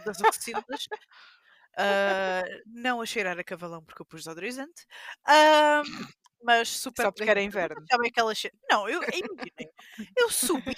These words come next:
Speaker 1: da Avenida da Liberdade até ao Príncipe Real. Eu sou louca dos
Speaker 2: Epá.
Speaker 1: cornos.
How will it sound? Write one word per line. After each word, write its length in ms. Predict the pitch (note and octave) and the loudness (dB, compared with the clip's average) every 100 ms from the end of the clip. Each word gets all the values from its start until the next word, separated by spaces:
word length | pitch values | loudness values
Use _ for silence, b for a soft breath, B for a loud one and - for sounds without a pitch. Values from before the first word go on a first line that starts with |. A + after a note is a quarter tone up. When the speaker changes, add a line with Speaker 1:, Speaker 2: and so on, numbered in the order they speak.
| C4+ | 0
Speaker 1:
da 100 | C4 | 0
Avenida 340 | A#3 A#3+ C4 | 0 -8 -12
da 120 | A3+ B3 | -10 -12
Liberdade 400 | A3+ G#3 E3+ F#3 | -10 -8 -8 -8
até 140 | - | -6
ao 60 | D4 | -6
Príncipe 300 | E4+ E4 - | -8 -14 -6
Real. 420 | G#4 D#4+ D#4 F3 _ _ _ _ _ _ _ | 2 2 2 -8 _ _ _ _ _ _ _
Eu 60 | G4 | -6
sou 160 | D4+ | -4
louca 180 | B3 - | -4 -6
dos 100 | C4 | -8
Speaker 2:
Epá. 360 | - D#4+ D4 D3 | 0 0 0 -6
Speaker 1:
cornos. 200 | C#3+ - | -10 -14